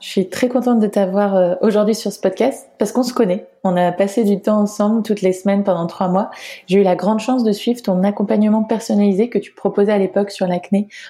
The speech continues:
On l'a fait en deux mille vingt et aujourd'hui, t'as des programmes, euh, en-, encore plus denses.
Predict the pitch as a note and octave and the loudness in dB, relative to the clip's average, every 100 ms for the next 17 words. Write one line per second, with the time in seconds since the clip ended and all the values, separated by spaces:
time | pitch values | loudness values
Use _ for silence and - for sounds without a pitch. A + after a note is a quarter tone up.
0 | - F3+ F3 F#3 D#3 D#3 A3 G3 F3 G#3+ | -4 -2 0 -2 -2 0 2 2 2 2
1 | G3 E3 E3 G3 F#3 D#3+ - E3+ E3+ F3+ | 2 0 -2 0 -2 -2 -4 -4 -2 -2
2 | E3+ D3+ - - - F3+ E3 F3+ F#3 F#3+ | -2 -4 -10 -20 -6 -2 0 0 0 -2
3 | - F3+ D#3+ F#3 B3 - | -2 -2 2 2 0 -8